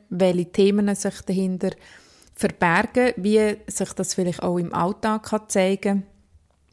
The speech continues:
Sprich, wie spüren wir Solarplexus wirklich im Körper oder wie zeigt sich's? Und wie können wir mit dieser Energie auch arbeiten und sie für uns nutzen? Wie fühlt sich's vielleicht an, wenn's blockiert ist oder wenn's eben ins Fliessen kommt?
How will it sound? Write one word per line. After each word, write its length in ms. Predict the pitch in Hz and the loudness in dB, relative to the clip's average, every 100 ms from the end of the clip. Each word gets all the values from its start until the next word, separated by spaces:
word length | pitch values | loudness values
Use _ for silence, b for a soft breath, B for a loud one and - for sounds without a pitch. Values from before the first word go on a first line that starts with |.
| - - | -14 -10
Sprich, 560 | - 190 185 180 - B B B B B B B B _ _ 190 | -2 2 2 0 -6 B B B B B B B B _ _ 0
wie 200 | 202 190 | 2 2
spüren 500 | - - 214 247 262 | 0 2 2 4 2
wir 100 | 262 | 0
Solarplexus 1300 | - 247 247 247 247 240 233 233 - 233 226 - - | 2 2 4 2 0 0 0 -2 -2 0 0 -4 -6
wirklich 420 | - 202 202 202 180 | 0 0 0 -2 -2
im 140 | 165 | -2
Körper 580 | - 196 220 - 269 233 | 0 0 0 0 0 0
oder 200 | 185 190 | -2 -2
wie 180 | 190 175 | -2 0
zeigt 440 | - 185 208 - | -2 -2 -6 -2
sich's? 420 | - 247 - - b b b - | -2 -2 -4 -10 b b b -2
Und 220 | 196 185 | 0 2
wie 80 | 226 | 2
können 320 | 240 208 202 | 4 4 2
wir 100 | 196 | 2
mit 200 | 196 - | 0 2
dieser 260 | 185 185 - | 2 2 0
Energie 460 | 180 180 185 180 | -2 -2 -2 0
auch 120 | 170 160 | -2 0
arbeiten 540 | 170 196 - - 214 - | 0 -2 -4 -4 -2 -2
und 220 | 180 - | -4 -4
sie 100 | 190 | -4
für 180 | 185 175 | -2 -2
uns 360 | 170 160 - - | -2 -4 -8 -4
nutzen? 640 | 185 190 202 - 220 208 b b b b b b - _ _ - | 0 0 0 0 0 -2 b b b b b b -20 _ _ 0
Wie 220 | 202 220 | 4 4
fühlt 280 | 214 196 196 | 4 2 0
sich's 180 | - | -4
vielleicht 260 | - 185 180 | 0 0 0
an, 200 | 180 180 | 0 0
wenn's 280 | 180 175 - | -2 -4 -4
blockiert 640 | 185 180 - 202 208 208 | -2 -2 0 2 2 2
ist 340 | 208 202 - - | 0 0 -4 -4
oder 220 | 175 175 | -4 -2
wenn's 220 | 185 170 | -2 -2
eben 240 | 175 170 175 | -2 0 0
ins 140 | 165 | 0
Fliessen 460 | - 165 165 - 170 | 0 0 2 -2 -2
kommt? 420 | 165 156 156 | 0 -2 -4